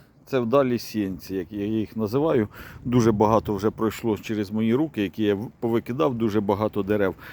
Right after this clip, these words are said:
Це сіянці, які мають непоганий розмір. Ну, я вже вибираю не по смаку, тому що смак майже в усіх кизилів одинаковий.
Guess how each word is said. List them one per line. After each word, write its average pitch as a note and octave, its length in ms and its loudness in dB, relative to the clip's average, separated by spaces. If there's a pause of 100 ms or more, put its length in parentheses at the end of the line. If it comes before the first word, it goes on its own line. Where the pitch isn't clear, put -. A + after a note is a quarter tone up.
(300)
Це B2+ 380 4
сіянці, C#3+ 600 -2
які G#2+ 300 -2
мають B2+ 500 2 (260)
непоганий A#2+ 640 2
розмір. G2+ 540 0 (140)
Ну, F3+ 80 -6
я E3 120 4
вже A#2+ 160 2
вибираю A#2+ 500 4
не A2+ 100 4
по - 140 -2
смаку, D3 460 -2 (400)
тому A#2 180 0
що - 140 -4
смак F3 380 0
майже B2 280 2
в A2+ 80 0
усіх A2+ 340 -8
кизилів G#2+ 500 -2
одинаковий. A#2 720 -2